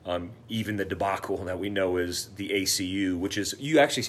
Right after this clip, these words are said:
it's, it's fascinating 'cause I didn't even know, I thought, you know, A C U stands for Army Combat Uniform, but I didn't even know that A C U was,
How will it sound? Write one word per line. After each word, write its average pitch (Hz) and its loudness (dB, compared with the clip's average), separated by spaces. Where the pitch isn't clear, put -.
it's, 120 2
it's 113 -4
fascinating 135 4
'cause 104 0
I 113 4
didn't 131 4
even 101 -2
know, 110 6
I 120 4
thought, 123 4
you 120 2
know, 127 6
A 131 8
C 123 4
U 135 6
stands 113 2
for 95 0
Army 120 6
Combat 104 2
Uniform, 98 0
but 95 4
I 113 8
didn't 117 4
even 90 2
know 101 4
that 98 4
A 117 4
C - 6
U 107 4
was, 98 0